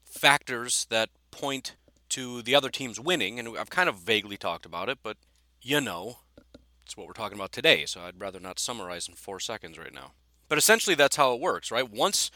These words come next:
basically, once Rams-Seahawks is done, we have a very good idea of, of who we're playing. If the Rams win, it's probably the Rams. If the Seahawks win, it's probably the Buccaneers. That's kind of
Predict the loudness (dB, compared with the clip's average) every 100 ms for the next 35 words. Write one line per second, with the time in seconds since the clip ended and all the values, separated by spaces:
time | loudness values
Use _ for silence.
0 | -8 6 8 8 6 4 4 4 6 6
1 | 6 4 4 6 6 4 4 4 4 2
2 | -2 -2 0 0 2 2 0 0 0 -4
3 | -8 -12 -10 -10 -18 _ _ -12 -12 -10
4 | -8 -8 -8 -14 _ _ -12 -6 4 8
5 | 8 6 2 2 2 -2 -6 -4 -4 -4
6 | -4 -4 -2 -2 -2 -6 -6 -2 0 2
7 | 2 0 -6 -8 -8 -4 -2 -4 -10 -10
8 | -8 -8 -8 -12 -14 -12 -12 -6 -6 -4
9 | 0 0 2 2 0